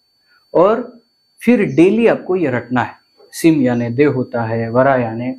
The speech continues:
वारा यानी गाँव होता है, तो वड़ा यानी आ होता है। ये सब चीजें आपको लिख लिख के एक books में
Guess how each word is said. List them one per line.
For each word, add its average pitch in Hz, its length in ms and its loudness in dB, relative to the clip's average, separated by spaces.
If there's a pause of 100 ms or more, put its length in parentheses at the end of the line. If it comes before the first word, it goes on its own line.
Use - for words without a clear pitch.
वारा 123 260 2
यानी 131 320 -2
गाँव 123 220 0
होता 123 340 -6
है, 131 80 -4
तो 156 140 -2
वड़ा 120 240 4
यानी 135 280 0
आ 127 260 0
होता 113 300 -6
है। - 80 -16 (440)
ये 180 60 2
सब 214 260 0
चीजें 143 320 2
आपको 139 260 0
लिख 151 340 2
लिख 131 240 0
के 156 60 4
एक 165 200 0
books 143 320 0
में 120 220 0